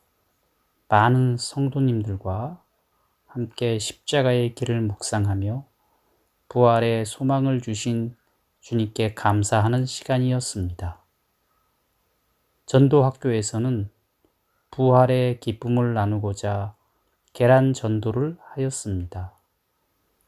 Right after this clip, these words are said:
사랑의 수고를 기쁨으로 감당하는 전도팀들을 위해 기도 부탁드립니다. 따스한 봄날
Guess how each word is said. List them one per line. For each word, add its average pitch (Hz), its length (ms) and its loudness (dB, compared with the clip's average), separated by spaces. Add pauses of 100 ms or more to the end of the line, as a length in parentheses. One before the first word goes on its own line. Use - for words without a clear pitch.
(100)
사랑의 147 520 4
수고를 127 720 -4 (480)
기쁨으로 120 640 0
감당하는 107 840 0 (720)
전도팀들을 117 960 0
위해 98 360 -2 (560)
기도 107 320 2
부탁드립니다. 101 1300 -6 (1900)
따스한 160 640 2
봄날 104 640 -2